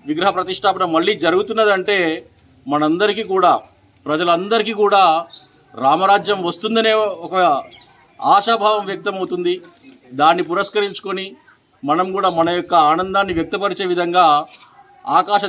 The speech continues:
దీపోత్సవాన్ని కూడా నిర్వహిస్తున్నాము. దీన్ని పురస్కరించుకొని చాలామంది భక్తులు ఇప్పటికీ ఇంకా మాలధారణ చేయడానికి చాలామంది ముందుకొస్తున్నారు. So భగవత్ భక్తులందరికీ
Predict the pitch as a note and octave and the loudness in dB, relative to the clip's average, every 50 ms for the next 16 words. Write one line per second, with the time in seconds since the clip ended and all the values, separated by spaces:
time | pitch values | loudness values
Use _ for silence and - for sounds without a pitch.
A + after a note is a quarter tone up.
0 | F3+ F#3 F3+ F#3 F#3+ F#3+ F#3 - F#3 F3 F3 E3+ E3+ E3 D#3+ E3+ E3 D#3+ D3+ D3+ | -4 -4 -4 -4 -4 -6 -4 -4 -2 0 0 0 0 -2 -2 0 0 0 -2 -2
1 | D3+ D#3 D#3+ D#3+ D3 - D#3 D3+ D3+ D3+ D3 D3+ D#3+ D#3+ - _ _ _ _ _ | -4 -4 -4 -4 -6 -6 -6 -2 -2 -2 0 -2 -4 -6 -10 _ _ _ _ _
2 | _ _ _ - - - _ C3 D3 D#3 E3+ D3+ D#3 E3 F3+ F3 - F#3+ F3+ E3+ | _ _ _ -20 -20 -20 _ -6 -4 -4 -2 -2 -4 -4 -6 -6 -4 -6 -6 -6
3 | E3 - F#3 F3+ F#3 E3+ - - D#3+ D#3 E3+ F3+ F3 F3+ F3 E3 D#3+ D#3+ D#3 - | -4 -8 -6 -4 -4 -4 -2 0 2 4 4 2 2 2 -2 -2 -2 -4 -4 -4
4 | F3+ F3 F3 E3+ D#3+ D3 C#3 - _ _ _ _ - - - - - D3 C#3+ - | -4 -2 -2 0 -2 -2 -4 -8 _ _ _ _ -20 -20 -20 -12 -10 -10 -4 -4
5 | F#3+ F3+ F3 F3 F3+ E3+ D#3 D#3 D3+ F#3+ F3+ D3+ C#3+ - - - _ _ _ _ | -4 -4 -2 0 0 2 2 2 2 2 2 2 2 -2 -8 -20 _ _ _ _
6 | - C3+ C#3 D3+ E3 E3 E3+ F3 E3+ E3+ E3 - D#3+ D#3+ D#3+ E3 D#3+ D#3 D3 D#3+ | -6 0 2 2 2 4 4 2 2 2 -2 -2 -2 0 0 0 0 0 -2 0
7 | E3 D#3+ D3 C#3 C3 C3 - - - - - - D3 C#3+ D#3 E3 D#3+ D#3+ D#3+ D#3 | 0 0 0 -2 -6 -10 -16 -20 -20 -20 -12 -4 -2 0 2 2 2 2 0 0
8 | C#3+ C#3+ C#3+ D3+ D3+ D#3+ D3+ - - D3 D3 D3 C#3+ D3+ D3+ _ _ - _ _ | 0 0 0 0 -2 -2 -4 -4 -2 -2 -2 -2 -2 -4 -8 _ _ -20 _ _
9 | - - - - - - - D#3+ C#3 B2+ D3 D#3 E3+ F#3 G3 F#3+ - D3+ D3 D3+ | -20 -20 -20 -20 -18 -8 -8 -8 -6 -2 0 0 0 0 -2 -4 -4 -6 -6 -6
10 | - - C#3+ F#3+ F#3 F#3+ G#3 A3 G#3+ G3+ | -4 0 0 0 0 2 0 0 0 0